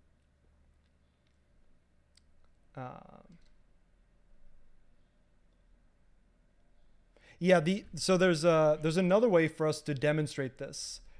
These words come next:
which is, um, uh, which would be this.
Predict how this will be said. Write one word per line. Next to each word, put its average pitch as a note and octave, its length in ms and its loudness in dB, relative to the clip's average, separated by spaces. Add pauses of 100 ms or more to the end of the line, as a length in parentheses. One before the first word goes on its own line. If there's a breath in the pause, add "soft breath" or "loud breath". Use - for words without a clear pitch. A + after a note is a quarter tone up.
(240 soft breath)
which D3 340 -6
is, C#3+ 840 -2
um, C3 720 -6 (1700 soft breath)
uh, C3+ 300 -10
which D3 160 -10
would C#3+ 100 -8
be C3+ 140 -6
this. - 640 -10